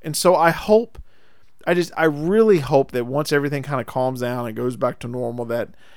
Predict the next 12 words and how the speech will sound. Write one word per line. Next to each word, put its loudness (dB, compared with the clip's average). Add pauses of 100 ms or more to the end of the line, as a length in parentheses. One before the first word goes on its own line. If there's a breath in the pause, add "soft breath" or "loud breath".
(180 soft breath)
that, -2 (560)
that -4
they 4
do -2
not 2
become -4
so 2
reliant 0
on -6
the -2
devices -6 (480)
that 0